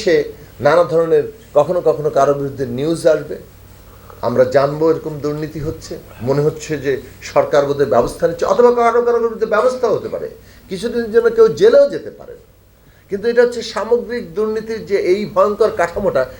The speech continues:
এটাকে আড়াল করার জন্য এই বিষয়গুলো আমাদেরকে সামনে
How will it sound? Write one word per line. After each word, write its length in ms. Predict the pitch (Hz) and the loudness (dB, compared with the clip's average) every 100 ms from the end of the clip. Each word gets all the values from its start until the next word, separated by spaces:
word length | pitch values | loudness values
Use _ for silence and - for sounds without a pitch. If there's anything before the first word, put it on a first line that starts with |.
| - | -12
এটাকে 220 | - 160 - | -6 -4 0
আড়াল 240 | 160 190 220 220 | 2 6 4 4
করার 240 | 202 165 120 | 2 2 0
জন্য 280 | 127 104 101 120 - - - - _ - | -4 -8 -10 -10 -14 -20 -20 -20 _ -14
এই 120 | 113 120 | -10 -8
বিষয়গুলো 500 | 117 131 113 104 110 120 - - | -8 -6 -4 -6 -12 -14 -20 -16
আমাদেরকে 540 | - 101 90 90 - 98 - - - | -8 -6 -6 -10 -10 -12 -12 -20 -14
সামনে 300 | - 139 131 | -4 -2 2